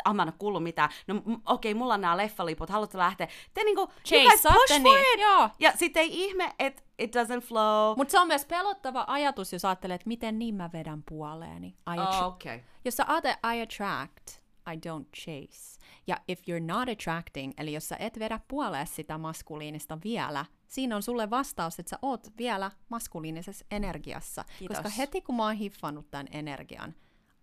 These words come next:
Speaker 2: I definitely don't chase. Ja niinku äpeissäkin se tun-, no, siinä on monta osatekijää tietenkin,
Speaker 1: Of
Speaker 2: mit-, mitä sun
Speaker 1: course.
Speaker 2: lukee bios, mitkä kuvat sulla on, miten sä edes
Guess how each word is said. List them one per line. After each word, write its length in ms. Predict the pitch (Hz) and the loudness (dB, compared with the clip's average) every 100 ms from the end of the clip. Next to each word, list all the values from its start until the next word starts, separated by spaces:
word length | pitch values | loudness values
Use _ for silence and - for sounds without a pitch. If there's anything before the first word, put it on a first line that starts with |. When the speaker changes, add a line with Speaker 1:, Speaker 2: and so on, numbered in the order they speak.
| - 156 | -10 -10
Speaker 2:
I 40 | 160 | -6
definitely 600 | 185 180 170 151 160 147 | -6 -6 -8 -8 -8 -12
don't 360 | 147 170 185 214 - | -10 -8 -8 -12 -10
chase. 640 | 196 156 180 - - - _ _ _ | -8 -8 -10 -12 -16 -18 _ _ _
Ja 80 | 180 | -8
niinku 220 | 175 - - | -6 -6 -6
äpeissäkin 600 | 190 - 190 - 156 151 | -6 -4 -6 -8 -12 -12
se 120 | - | -14
tun-, 280 | 147 170 160 | -12 -12 -10
no, 80 | 165 - | -12 -10
siinä 200 | 170 160 | -8 -6
on 60 | |
monta 300 | 156 160 160 - | -6 -6 -6 -8
osatekijää 600 | 156 156 151 151 156 147 | -8 -10 -10 -10 -10 -8
tietenkin, 420 | 151 143 143 151 | -8 -8 -8 -8
Speaker 1:
Of 40 | |
Speaker 2:
mit-, 280 | 160 175 165 | -8 -8 -8
mitä 220 | 160 156 | -6 -8
sun 120 | 156 156 | -8 -8
Speaker 1:
course. 80 | 156 | -8
Speaker 2:
lukee 220 | 156 147 | -8 -8
bios, 380 | 156 156 151 - | -8 -8 -10 -12
mitkä 240 | 147 151 | -14 -14
kuvat 380 | - 156 156 - | -14 -10 -10 -10
sulla 220 | 156 151 | -12 -10
on, 60 | 156 | -10
miten 340 | 151 151 151 | -10 -10 -10
sä 160 | 147 147 | -10 -10
edes 260 | 147 - | -10 -14